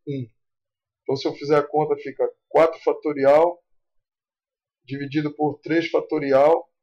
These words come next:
que dá quatro. E para dois eu tenho quatro, escolhe dois, que como a gente já viu aqui são seis. Então, assim, olha, pra mapear uma noutra,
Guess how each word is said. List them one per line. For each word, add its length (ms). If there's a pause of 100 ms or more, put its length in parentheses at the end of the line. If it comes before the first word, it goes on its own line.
(320)
que 100
dá 120
quatro. 500 (1080)
E 100
para 240
dois 380
eu 140
tenho 440 (580)
quatro, 460 (560)
escolhe 400
dois, 360
que 240
como 180
a 80
gente 140
já 140
viu 160
aqui 200
são 200
seis. 640 (840)
Então, 140
assim, 180
olha, 180 (120)
pra 160
mapear 540 (540)
uma 240
noutra, 500